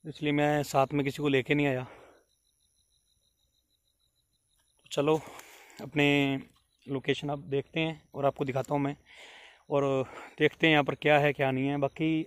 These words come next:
आपकी दुआएं हैं, भगवान का आशीर्वाद है और आप सब साथ हो। बस चलते हैं लोकेशन की तरफ पूरे confidence के साथ, चलिए।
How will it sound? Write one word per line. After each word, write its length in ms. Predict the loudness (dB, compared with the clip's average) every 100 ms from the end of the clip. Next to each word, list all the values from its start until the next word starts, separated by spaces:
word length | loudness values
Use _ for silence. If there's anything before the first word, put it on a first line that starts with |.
| 0
आपकी 520 | 0 2 2 4 2 0
दुआएं 320 | 6 8 8
हैं, 260 | 6 2 -2 -4
भगवान 360 | 0 2 2
का 120 | 4 4
आशीर्वाद 420 | 4 2 2 2
है 120 | 0
और 120 | 4
आप 100 | 4
सब 160 | 4 0
साथ 280 | 0 -2 -2
हो। 100 | -10 _ _ -20 -20 -20 _ -16
बस 100 | -16 -16 -20 _
चलते 240 | -8 -4 -4
हैं 60 |
लोकेशन 320 | -2 -2 -4
की 60 | -6
तरफ 220 | -4 -4 -4 -12 -20 _ _ _ -20 _
पूरे 180 | -10 -6
confidence 480 | -4 -4 -2 0 0
के 100 | -4
साथ, 180 | -6 -6
चलिए। 300 | -8 -10 -12